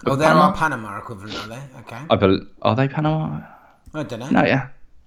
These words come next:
Speaker 2: Do you know, I'm, I'm not sure what I'm thinking at the moment now. Uh, however, uh, yeah, second of June,
Speaker 1: <laughs>
Speaker 2: um, we, we've played them twice before,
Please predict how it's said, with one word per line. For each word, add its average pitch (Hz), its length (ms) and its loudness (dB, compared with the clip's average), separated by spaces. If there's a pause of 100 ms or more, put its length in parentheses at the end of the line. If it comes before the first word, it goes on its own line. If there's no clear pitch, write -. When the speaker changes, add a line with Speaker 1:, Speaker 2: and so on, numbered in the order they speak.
Speaker 2:
Do - 140 0
you - 20 6
know, 92 160 8
I'm, 92 160 4
I'm 95 140 2
not 90 100 0
sure - 160 4
what 82 60 6
I'm 104 80 6
thinking 101 260 6
at 82 80 4
the 85 60 4
moment 87 280 6
now. 110 160 6 (300)
Uh, 117 100 10
however, 147 520 6 (320)
uh, 120 180 10
yeah, 135 140 8
second - 260 2
of 113 80 2
June, 180 580 6 (140)
Speaker 1:
<laughs> - 120 -16
Speaker 2:
um, 127 760 4
we, 151 140 4
we've 185 200 0
played 185 220 0
them 143 140 -8
twice 165 280 -12
before, 143 460 -10